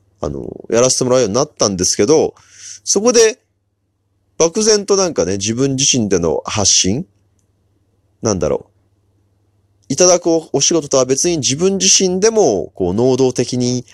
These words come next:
発信するものっていうものを作りたいなっていうのが、そこからようやくこう、それが自分の中で腑に落ちたのが、あ、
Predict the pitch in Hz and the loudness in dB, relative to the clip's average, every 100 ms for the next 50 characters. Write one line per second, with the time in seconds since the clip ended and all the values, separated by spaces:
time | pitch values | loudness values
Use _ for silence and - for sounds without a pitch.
0 | - - 131 123 135 139 131 139 127 127 | -20 -4 0 2 2 2 2 2 0 0
1 | 131 135 - 104 87 82 78 76 - - | 0 -2 -2 -2 0 -2 -2 -4 -8 -18
2 | - - - _ - - 147 143 170 156 | -20 -20 -20 _ -4 0 0 2 2 2
3 | 120 110 113 _ - 90 90 90 90 165 | 2 0 -2 _ -6 -2 0 0 2 4
4 | 170 80 - 139 175 196 165 151 160 160 | 2 0 -4 -4 0 2 2 2 2 0
5 | 156 139 - 131 123 - _ _ _ - | 0 -6 -2 0 0 -4 _ _ _ -4
6 | - 131 127 117 120 139 139 147 117 90 | 0 2 2 0 -2 -2 0 0 0 -2
7 | - 110 123 127 - 113 113 147 - _ | 0 0 2 2 2 2 2 0 0 _
8 | - 127 | -4 -4